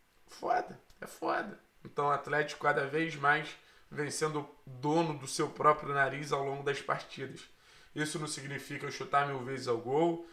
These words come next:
isso não significa ter setenta por cento de posse de bola.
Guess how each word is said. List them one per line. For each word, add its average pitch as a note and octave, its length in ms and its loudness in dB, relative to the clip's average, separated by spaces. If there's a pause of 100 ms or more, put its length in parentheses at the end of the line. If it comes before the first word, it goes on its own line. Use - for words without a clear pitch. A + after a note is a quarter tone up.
(160)
isso C3+ 220 -6
não C3+ 100 -8
significa C3+ 560 -8
ter C3 160 -6
setenta - 400 -6
por - 180 -14
cento B2+ 240 -8
de - 60 -18
posse A#2+ 320 -6
de B2+ 60 -10
bola. A#2+ 280 -2